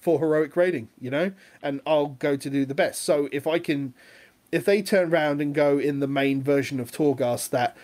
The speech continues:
I'll have a limited supply of legendary components, but boss loot will drop, and boss loot will be the best single player loot I can get without having to go into Mythic Plus and dungeons and everything else, I'll probably do that. A lot of people will probably do that. And if they can push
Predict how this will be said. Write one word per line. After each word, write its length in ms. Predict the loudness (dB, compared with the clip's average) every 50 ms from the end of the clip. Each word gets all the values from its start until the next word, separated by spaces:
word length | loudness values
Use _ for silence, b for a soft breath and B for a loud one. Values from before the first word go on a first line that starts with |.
| B B B
I'll 120 | 0 2
have 180 | 2 0 0 2
a 40 | 2
limited 440 | 2 2 2 2 0 -2 -4 -4
supply 320 | -4 -4 -2 0 2 2 2
of 120 | 0 0
legendary 760 | 0 0 0 0 0 -2 -4 -4 -4 -2 -2 -4 -4 -6 -8 -10 -8
components, 600 | -6 -6 -4 -2 -2 -2 -2 -2 -2 -4 -4 -4
but 440 | -2 0 0 0 0 -2 -6 -6 0
boss 280 | 0 2 2 0 -2
loot 200 | -2 -2 -2 -2
will 120 | -4 -10 -8
drop, 280 | -4 -2 -2 -2 -2
and 100 | -4 -2
boss 240 | 0 0 0 0 0
loot 180 | -2 -2 0 0
will 120 | -2 -4
be 400 | -4 -2 -4 -2 -2 -2 -4 -4 B B B B B B B B B
the 100 | -2 0
best 400 | 2 2 2 2 0 -2 -8 -10
single 500 | -6 -2 0 0 0 0 -2 -2 -4 -2
player 340 | 0 2 4 4 4 4
loot 320 | 4 2 2 0 0 -2 -2
I 80 | -2 -2
can 160 | -2 -2 -2
get 240 | 0 0 0 2 2
without 300 | 2 2 2 2 2 2
having 180 | 0 0 -2 -2
to 80 | -2
go 180 | 0 0 2 2
into 160 | 2 0 -2 -2
Mythic 360 | -2 -2 -2 -2 -4 -6 -4
Plus 320 | 0 0 0 0 -2 -4
and 140 | -8 -6 0
dungeons 380 | 2 2 2 0 -2 -8 -8 -6
and 80 | -4
everything 340 | -4 -4 -6 -6 -6 -4 -2
else, 340 | -2 -2 -4 -6 -8 -18 -20 _ b b b b b b b b b b b _ -16 -6 -2
I'll 120 | 0 0
probably 320 | 2 2 0 0 -2 -4 -6
do 200 | -4 -4 -2 2
that. 180 | 2 2 4
A 40 | 4
lot 200 | 4 4 4 2
of 80 | 0 0
people 260 | 0 0 0 0 -4
will 120 | -6 -6
probably 280 | -4 -4 -4 -4 -4 -8
do 200 | -8 -8 -8 -8
that. 220 | -8 -10 -10 -12 -14 -12
And 100 | -10 -10
if 100 | -4 -2
they 100 | -2 0
can 160 | 0 -2 -8
push 460 | -4 -2 0 0 0 -2 -6 -14 -16